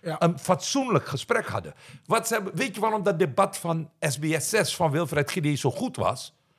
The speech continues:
Speaker 2: En zo goed be-, best bekeken debat. Weet je waarom het zo goed was?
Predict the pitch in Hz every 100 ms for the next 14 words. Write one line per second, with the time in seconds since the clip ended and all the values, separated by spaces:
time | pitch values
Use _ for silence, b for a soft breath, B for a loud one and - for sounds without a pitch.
0 | _ 156 170 156 185 135 156 127 202 156
1 | 202 143 117 107 104 202 170 196 180 185
2 | 180 - 143 190 202 208 -